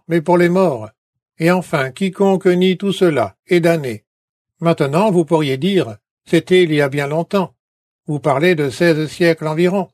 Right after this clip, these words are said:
Est-ce toujours l'enseignement de l'Église ? Absolument. C'est encore l'enseignement de l'Église. Prenez n'importe quel catéchisme catholique, n'importe quel écrivain catholique, n'importe quel écrivain moderne sur le catholicisme,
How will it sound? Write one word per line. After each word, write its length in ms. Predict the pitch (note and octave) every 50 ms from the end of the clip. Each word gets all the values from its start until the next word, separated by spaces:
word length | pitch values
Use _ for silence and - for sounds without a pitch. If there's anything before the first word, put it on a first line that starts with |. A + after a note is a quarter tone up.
| _ _ _ _ _ _ _ _
Est-ce 220 | G#3 G#3 G3 F#3 -
toujours 300 | - G3 E3+ F#3+ F3+ F3
l'enseignement 580 | F3 F3 E3+ - F3+ E3+ E3+ E3 E3 D#3+ D#3+
de 80 | D#3 E3
l'Église ? 560 | D#3+ D#3+ D#3 D3+ D#3+ E3 C#3+ A#2 G#2 G2+ F#2+ - _ _ _ _ _ _ -
Absolument. 720 | G3 F#3+ - - - - G3 F#3+ G3 G3+ A3 F#3+ - _ _ _ _ _ _ _ _ _ _ _
C'est 220 | - - F#3 F#3
encore 360 | F#3+ F3+ E3+ - - G#3+ G#3+ F#3
l'enseignement 540 | E3+ E3+ E3 - F#3 F3 F3 F3+ F#3 F#3
de 80 | F3 F3
l'Église. 580 | E3+ F3+ F3+ F#3 G#3 G#3+ G3 D#3 B2+ A#2+ A#2 _ _ _ _ _ _ _ _ _ _ _
Prenez 320 | _ - G3+ G#3 G3+ G3+ F#3+
n'importe 480 | F#3+ F#3+ F3+ F#3+ F#3+ F3 - F#3 E3+
quel 300 | - - F3+ E3+ D#3 C#3+
catéchisme 720 | C3+ E3+ E3 - F3+ F3 D#3+ - F#3+ F#3+ F#3+ E3+ F3 F3 E3
catholique, 600 | D#3+ - E3+ D#3+ - F3 E3 D#3+ C3 A2+ - - G#2+ - _ _ _ _ _ _ -
n'importe 380 | F3+ F#3+ F#3 G#3+ G3+ F#3+ - -
quel 160 | F#3+ F#3 F3
écrivain 420 | F3+ F3 - - F#3+ F3 F#3 F#3
catholique, 560 | E3+ F3+ F3 - F#3 F#3 F#3 G3 E3 - - A2+ A2+ _ _ _ _ _ _ _ _
n'importe 380 | F3+ F#3+ F#3+ G3+ G3 F#3 F#3 -
quel 180 | - F#3 F3+
écrivain 400 | F3+ F3 - - F#3 F3 F3+ E3+
moderne 560 | E3+ F3 F#3 F3 D#3 D3+ C#3 B2 A#2 A2 G#2+ -
sur 200 | - - F3+ F3
le 100 | F3+ F3
catholicisme, 880 | - F3+ E3+ - F3+ F3 F3+ E3 - - F#3+ E3+ C3 A#2 A#2 G#2+ G2+